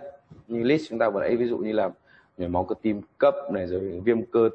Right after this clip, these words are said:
tim này, rồi suy tim, rồi các cái trường hợp mà bệnh nhân có các cái vấn đề về màng ngoài tim, vân vân. Hoặc là bệnh cơ tim chu sản cũng có thể là một trong những ứng cử viên của ecmo.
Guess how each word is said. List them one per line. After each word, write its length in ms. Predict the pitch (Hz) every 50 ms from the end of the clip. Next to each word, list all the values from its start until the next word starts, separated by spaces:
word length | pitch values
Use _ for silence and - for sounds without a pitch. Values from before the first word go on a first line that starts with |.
| - -
tim 360 | 147 151 151 143 143 135 120
này, 140 | 107 101 95
rồi 140 | 90 92 90
suy 260 | - - 120 123 120
tim, 280 | - _ - 139 131 113
rồi 140 | 104 98 - _ _ _ _ _ _ -
các 100 | - 127
cái 100 | 127 143
trường 180 | 131 131 107 104
hợp 260 | 101 104 95 - -
mà 100 | 92 90 90 95 92 82 73 62 65 - _ _
bệnh 180 | - - - 95
nhân 200 | 113 113 110 107
có 460 | 98 98 95 98 101 110 117 127 - - - _ _ _ _
các 100 | - 117
cái 100 | 117 117
vấn 180 | 107 113 120 139
đề 320 | 143 135 127 113 110 - - - - 85 -
về 440 | 92 92 90 90 90 87 80 - 67 67 - _ -
màng 220 | 95 98 95 -
ngoài 160 | - 95 92
tim, 280 | - - 147 147 139 - - -
vân 100 | 117 127
vân. 140 | 147 147 135 - - - - - - - - - _ _ _ -
Hoặc 220 | 107 101 - -
là 140 | 90 101 92
bệnh 220 | 95 - - - -
cơ 120 | - 127 - -
tim 440 | 127 127 123 123 120 120 117 117 117 -
chu 100 | 131 127
sản 280 | - 151 131 110 - - - - _ -
cũng 220 | - - 131 131 -
có 120 | - 117 -
thể 120 | 113 85 - - _ _ _ _ _ _ _ _ _ _ _ _ _
là 240 | - 92 92 90 87
một 180 | 90 92 90 -
trong 120 | - 101
những 80 | 101 82
ứng 100 | 98 110
cử 120 | - 117
viên 200 | 98 107 113 104
của 100 | - 95
ecmo. 280 | 101 110 123 123 113